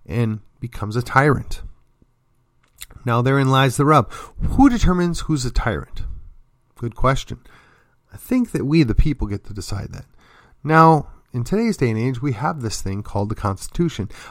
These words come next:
Unfortunately, the last several presidents have not thought very highly of that, including the current resident of Pennsylvania Avenue.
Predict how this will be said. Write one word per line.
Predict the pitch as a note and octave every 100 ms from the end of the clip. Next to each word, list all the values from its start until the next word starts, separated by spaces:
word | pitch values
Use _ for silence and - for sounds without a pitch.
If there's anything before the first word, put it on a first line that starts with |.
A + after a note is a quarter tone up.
| -
Unfortunately, | F#3 - A3+ A#3 - A2+ A2+
the | C3+ A2+
last | G#2+ A#2 A2
several | B2+ A#2 G#2
presidents | - C#3 B2 G2+ G#2+ B2
have | B2
not | C3+ E3+
thought | D3+ D3
very | B2 A#2+
highly | G#2 - B2+ A#2+ F#2+
of | F#2+
that, | G2 G#2 - - - - _ _ -
including | B2+ - F#3+ F#3+ F3 D#3
the | C#3
current | - A3 D#3+ G#2 - -
resident | G#2 G2+ G2 G2 A#2+ - -
of | F#2+
Pennsylvania | - G#2 G2 F#2+ F2+ F2+
Avenue. | F2+ B2